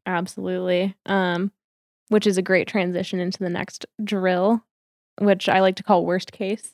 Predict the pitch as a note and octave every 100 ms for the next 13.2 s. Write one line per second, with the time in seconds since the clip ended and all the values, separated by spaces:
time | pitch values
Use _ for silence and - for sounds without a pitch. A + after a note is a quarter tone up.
0 | _ - G3+ F3+ F3 F#3 _ _ - _
1 | _ _ - A#3 B3 A#3+ B3+ G3+ G3+ G3+
2 | - F#3 - F#3 F#3 - G3 F#3 - F#3
3 | F3+ F3 G#3 A3 F#3+ F#3+ F#3 F#3 F#3 F#3
4 | - F3 F3+ F3+ F3+ F#3 F3 F3 E3+ F3
5 | F3 F3 E3 E3 G3 G3 F3+ - G3+ -
6 | A#3+ B3 B3+ A3+ G3+ F#3 F3 G3+ G#3+ G3+
7 | G3 G#3 F#3+ F#3+ F3 E3+ F3 - - F3
8 | E3 F3 - F3+ E3+ E3+ E3+ E3+ E3 E3+
9 | - - - - F#3 F#3+ - - - G3+
10 | G#3 F#3+ - - - - - - - G3
11 | - - - - - - G3 G3 - F#3
12 | F3+ E3+ E3+ F#3+ F3+ - - C#2+ A#2+ -
13 | -